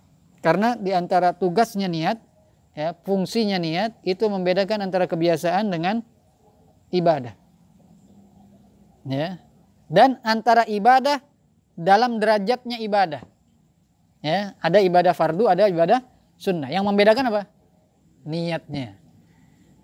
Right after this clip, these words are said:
Nah, kalau kebiasaan dengan ibadah,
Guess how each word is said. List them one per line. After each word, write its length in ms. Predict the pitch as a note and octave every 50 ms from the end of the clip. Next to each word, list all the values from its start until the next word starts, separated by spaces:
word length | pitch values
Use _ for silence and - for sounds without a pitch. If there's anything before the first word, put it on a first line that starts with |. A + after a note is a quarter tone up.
| _ _ -
Nah, 480 | D3 D3+ D3 C#3 C3 B2+ A#2+ A2+ -
kalau 240 | - G3+ A3 C#4 C#4+
kebiasaan 800 | - C4 A#3+ A3+ A#3+ B3 A#3+ - C#4 C4+ B3+ B3 B3 B3 A#3+ A#3+ - _ _ _ _ _ _
dengan 320 | - F3+ G3 G#3 G#3 G#3
ibadah, 560 | G#3 G3+ A3 B3+ B3+ A#3+ A3+ A#3+ A#3 A3 G3